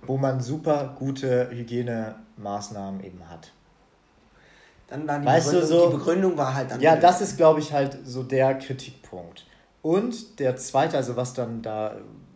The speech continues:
Speaker 1: mit war, dass du halt, also wenn du halt einen negativen Test hast, der nicht älter als vierundzwanzig Stunden ist, kannst du natürlich trotzdem
Speaker 2: Ja.
Speaker 1: in die Hotels einreisen. Dann
Speaker 2: Mhm.
Speaker 1: sind halt alle zum Testen gegangen und so viele Tests konnte man noch gar nicht auswerten. Und die Tests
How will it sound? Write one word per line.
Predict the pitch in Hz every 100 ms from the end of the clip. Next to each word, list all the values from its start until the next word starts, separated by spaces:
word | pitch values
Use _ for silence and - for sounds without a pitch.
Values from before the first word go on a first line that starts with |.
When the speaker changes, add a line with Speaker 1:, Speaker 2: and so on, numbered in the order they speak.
| _
Speaker 1:
mit | 131 131 139 175 -
war, | 165 165 147
dass | 139 -
du | 135
halt, | 131 127
also | 113 101 101
wenn | 110
du | 107 101
halt | 98 95
einen | 98 92 87
negativen | 92 92 92 - 95 98
Test | 104 135 -
hast, | 156 170 -
der | 110
nicht | 110
älter | 110 104
als | 98
vierundzwanzig | - 110 98 98 95
Stunden | - 110 139
ist, | 139
kannst | 117 113
du | 131
natürlich | 127 139
trotzdem | - 139 135 - 90 - _ _
Speaker 2:
Ja. | 143 147 - _ _ _ _
Speaker 1:
in | 117 120
die | 123
Hotels | 127 123 127 123 - - -
einreisen. | 117 101 95 - -
Dann | 107
Speaker 2:
Mhm. | 113
Speaker 1:
sind | 117
halt | 107 -
alle | 101 101 104
zum | - 92
Testen | - 113 - 139 127
gegangen | 131 135 160 196 - - _
und | 117
so | 113
viele | 117 117 113
Tests | 123 123
konnte | - 113
man | 104
noch | 98
gar | 101
nicht | 98 -
auswerten. | 98 120 - 139 143 147 165 170 - - _ _ _
Und | 117 113
die | -
Tests | - 147 151 101 -